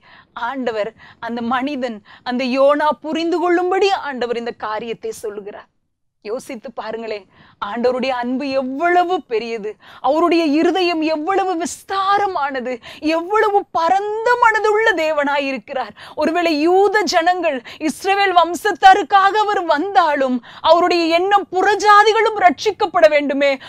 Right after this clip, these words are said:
புறஜாதிகளும் அழிக்கப்படக்கூடாதே, புறஜாதிகளும் என்னண்டை வர வேண்டுமே என்ற எண்ணத்தோடு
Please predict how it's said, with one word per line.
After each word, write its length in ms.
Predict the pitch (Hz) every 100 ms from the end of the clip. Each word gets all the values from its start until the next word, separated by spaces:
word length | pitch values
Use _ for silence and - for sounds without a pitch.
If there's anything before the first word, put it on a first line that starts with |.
| -
புறஜாதிகளும் 840 | 359 381 427 415 403 427 415 453 392
அழிக்கப்படக்கூடாதே, 1160 | 330 415 - 480 480 427 - 349 320 302 269 269 - -
புறஜாதிகளும் 800 | 370 381 392 415 427 427 453 480
என்னண்டை 480 | 392 359 440 427 427
வர 240 | 359 349
வேண்டுமே 540 | 415 440 440 440 466 480
என்ற 260 | 466 359
எண்ணத்தோடு 880 | 359 285 339 440 480 - 381 349 339